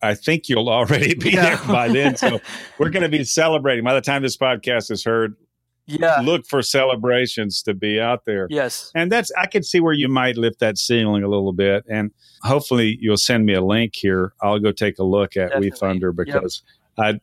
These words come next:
Speaker 1: I'd be interested personally
Speaker 2: Yeah.
Speaker 1: to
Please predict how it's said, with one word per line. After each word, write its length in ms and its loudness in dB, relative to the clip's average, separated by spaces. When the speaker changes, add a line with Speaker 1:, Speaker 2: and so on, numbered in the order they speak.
Speaker 1:
I'd 200 0
be 180 4
interested 460 -2
personally 640 0
Speaker 2:
Yeah. 300 -2
Speaker 1:
to 400 0